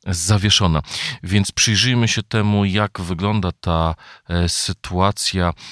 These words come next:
e, przed tą ostateczną, em, no, rozgrywką, która się odbędzie po wakacjach. E, zacząłbym od, e,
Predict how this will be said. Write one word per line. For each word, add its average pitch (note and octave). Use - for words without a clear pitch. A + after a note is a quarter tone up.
e, F2+
przed -
tą G#2+
ostateczną, F#2
em, F2
no, F2+
rozgrywką, F#2
która -
się E2
odbędzie D#2
po F#2
wakacjach. -
E, F2
zacząłbym G2
od, -
e, G2+